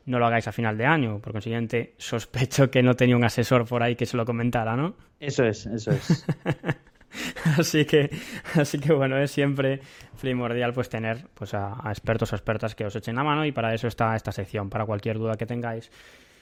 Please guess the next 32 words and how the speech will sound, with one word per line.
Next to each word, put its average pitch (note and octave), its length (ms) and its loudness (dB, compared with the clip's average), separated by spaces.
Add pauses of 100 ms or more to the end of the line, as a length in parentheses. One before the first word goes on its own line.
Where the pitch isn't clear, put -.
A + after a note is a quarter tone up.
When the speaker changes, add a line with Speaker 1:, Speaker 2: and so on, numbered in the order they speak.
(220)
Speaker 1:
pues A2 200 -4
aquí A2 160 -4
tenemos A#2 340 -4
a C3+ 60 0
Ramón, C#3+ 500 -2
y D#3 160 2
si D3 200 0
no, C3+ 180 2
pues C#3 140 0
si A2 320 -2
no, A2 260 -2
eh, A2 220 -4
se G#2 140 -8
aleja A#2 420 -4
de, A#2+ 420 0
de A#2+ 160 -2
nu-, A#2 300 0
de A#2 140 -2
su - 120 -6
conocimiento, C3+ 640 2
pues C#3 140 -6
podemos A2+ 320 -6
acudir A2+ 500 -6 (140)
a, G2+ 640 -4 (100)
a G2+ 360 -12
otros G#2+ 240 -10
profesionales A2+ 680 -6
para A2 220 -4
que - 100 -14
nos, G2 380 -12
nos G#2+ 160 -14
ayuden. G#2 320 -10